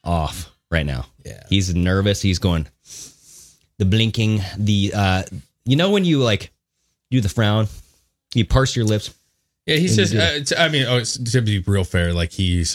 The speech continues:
Speaker 2: obviously wanting to be very careful with his words.
Speaker 1: Oh,
Speaker 2: He's
Speaker 1: absolutely.
Speaker 2: implicated in something.
Speaker 1: Yes.
Speaker 2: He is trying to make sure that he's fine.
Speaker 1: And that was his thing. And he's
Speaker 2: Fair
Speaker 1: like,
Speaker 2: enough, you
Speaker 1: "I'm
Speaker 2: know,
Speaker 1: out," he's
Speaker 2: but
Speaker 1: like, "I'm out here doing a press conference for over forty minutes, for God's sakes." He's like, "I have nothing to hide." So this is why he's
Speaker 2: Maybe he doesn't.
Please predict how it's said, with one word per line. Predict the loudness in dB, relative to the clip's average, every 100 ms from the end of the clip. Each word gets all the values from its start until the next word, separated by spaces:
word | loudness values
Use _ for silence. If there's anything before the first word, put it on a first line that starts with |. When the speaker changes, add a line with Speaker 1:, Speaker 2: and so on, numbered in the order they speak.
| -2
Speaker 2:
obviously | 0 0 -2 -2
wanting | 0 -2
to | -4
be | -6
very | -4 -4 -2
careful | -4 -6 -6
with | -8
his | -8 -8
words. | -10 -12 -10 -14 -10 -2
Speaker 1:
Oh, |
Speaker 2:
He's | 0
Speaker 1:
absolutely. | 0 0 0 2
Speaker 2:
implicated | 0 0 -2
in | -2
something. | 0 0 0 0 0 -2 -2
Speaker 1:
Yes. | 0 0 0 -4
Speaker 2:
He |
is | -4
trying | -2 0 0
to |
make | 0 0
sure | -2
that | -2
he's | -4 -2
fine. | -2 -2 -4 _
Speaker 1:
And | 2 4
that | 4
was | 2
his | 0 0
thing. | 2 2 2
And | 2
he's | 2
Speaker 2:
Fair |
Speaker 1:
like, | 2
Speaker 2:
enough, | 0 -2
you | 2
Speaker 1:
"I'm | 4
Speaker 2:
know, | 2
Speaker 1:
out," | 0
he's | 0 2
Speaker 2:
but |
Speaker 1:
like, | 2 2
"I'm | 2
out | 0
here | 0 2
doing | 2 2 2
a | 0
press | 2 0 2
conference | -2 0 -2
for | -2 0 0
over | 0 0
forty | 0 2
minutes, | 0 -2 -4
for | -4
God's | -2 -2
sakes." | -4 -4
He's | -4
like, | -2 0
"I |
have | 0 0
nothing | -4 -2 -4
to | -2
hide." | -4 -6 -6
So | -4
this | -4 -2
is | -4
why | -2 -2 0
he's | 0
Speaker 2:
Maybe | 2
he | 0
doesn't. | 0 -2 -4